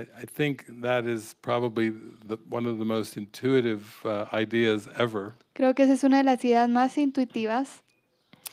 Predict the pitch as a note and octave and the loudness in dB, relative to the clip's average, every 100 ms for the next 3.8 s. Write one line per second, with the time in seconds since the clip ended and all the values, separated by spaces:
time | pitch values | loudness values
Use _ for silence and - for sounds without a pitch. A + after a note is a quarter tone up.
0 | - - - - B2 C3 B2 A2+ A#2 C3+ | -16 -20 -16 -10 -4 -2 -2 -2 -2 2
1 | C#3+ C3 B2+ A#2+ A2 A#2 A2+ - C3 C3+ | 2 2 0 -4 -6 -6 -6 -8 -6 -6
2 | B2 - A#2+ A2+ - D3 D3+ C3+ - G#2+ | -8 -10 -10 -8 -4 -2 -2 -4 -4 0
3 | C3 C3+ A#2+ B2+ A#2+ A2+ - | 2 2 0 -6 -8 -8 -14